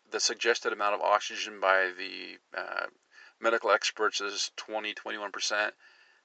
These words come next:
And he said that if you're breathing under nineteen percent,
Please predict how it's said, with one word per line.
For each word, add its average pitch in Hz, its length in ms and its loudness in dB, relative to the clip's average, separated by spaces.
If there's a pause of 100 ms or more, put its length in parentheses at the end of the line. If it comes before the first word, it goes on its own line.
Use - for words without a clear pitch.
And 101 160 -8
he 101 60 -8
said 107 360 2
that 101 240 4
if - 260 -6
you're 104 140 0
breathing 104 580 -2 (180)
under 117 240 2
nineteen 101 540 -4
percent, 117 500 0